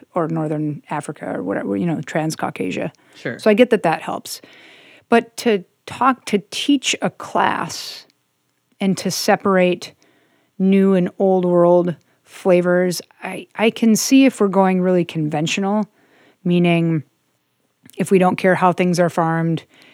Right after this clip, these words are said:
Speaker 1: if we're using kind of somewhat old school ideas in the age of when, you know, cultivated and selected yeasts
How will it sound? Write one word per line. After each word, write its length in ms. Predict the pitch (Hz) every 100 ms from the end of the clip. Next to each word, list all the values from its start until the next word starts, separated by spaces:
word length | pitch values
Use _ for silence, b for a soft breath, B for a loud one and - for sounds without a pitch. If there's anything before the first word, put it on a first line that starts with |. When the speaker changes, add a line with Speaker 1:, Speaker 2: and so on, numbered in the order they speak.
| b
Speaker 1:
if 160 | - -
we're 60 | 185
using 580 | 180 180 170 180 175 b b b b _ _
kind 180 | - 214
of 160 | 180 -
somewhat 420 | - 226 202 196 -
old 260 | 190 190
school 460 | 180 - 196 185 185
ideas 720 | 190 180 170 180 175 175 170
in 180 | - 175
the 140 | 175
age 320 | 170 170 165 170
of 160 | 156
when, 400 | 165 170 165 170 _
you 120 | - 170
know, 160 | 160
cultivated 800 | - - 185 185 170 175 170 170
and 220 | 180 175
selected 520 | 160 180 170 160 160
yeasts 720 | 160 165 170 - - - -